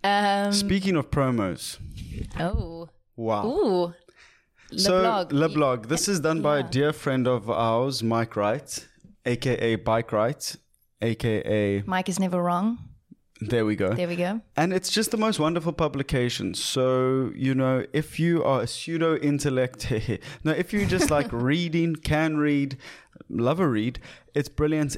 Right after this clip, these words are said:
Speaker 2: It's at most sort of trendy coffee shops, and
Speaker 1: Yeah.
Speaker 2: I'll give you a taste. Um,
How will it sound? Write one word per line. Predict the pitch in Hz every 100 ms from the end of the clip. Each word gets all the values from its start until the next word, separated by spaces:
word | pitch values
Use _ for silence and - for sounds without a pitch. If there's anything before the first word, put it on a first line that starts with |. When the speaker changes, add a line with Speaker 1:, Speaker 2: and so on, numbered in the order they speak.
| -
Speaker 2:
It's | 135
at | 147 127 -
most | 135 135 160 180 - -
sort | - 147
of | 135
trendy | - 151 143 135 131 127 123
coffee | - 135 143
shops, | 127 151 143 147 - - - - - -
and | 127 127 117
Speaker 1:
Yeah. | 101
Speaker 2:
I'll | 117 123 143
give | 139
you | 139
a | 120
taste. | - 131 98 - - - -
Um, | 117 117 117 117 113